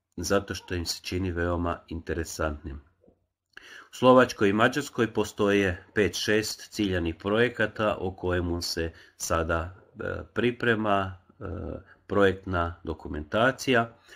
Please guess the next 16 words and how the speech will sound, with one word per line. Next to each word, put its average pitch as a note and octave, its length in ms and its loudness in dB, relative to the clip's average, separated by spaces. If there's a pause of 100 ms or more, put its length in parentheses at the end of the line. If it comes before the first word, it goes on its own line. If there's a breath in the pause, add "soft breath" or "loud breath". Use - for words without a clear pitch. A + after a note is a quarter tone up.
(440 loud breath)
Austrija, C3+ 840 6 (240 loud breath)
austrijsku B2 600 2
delegaciju A2 800 2
sa G2 280 -2
predsjednikom F#2+ 720 -4
Austrije F#2 580 -2
očekuju E2 580 -4
u D#2 40 -6
Minsku A#2+ 460 -4
sada G#2 320 0
u F2 120 -2
petom F#2+ 340 -2
mjesecu, G#2 460 -4
to F2+ 120 -6
će - 160 -14
b-, D2+ 120 -12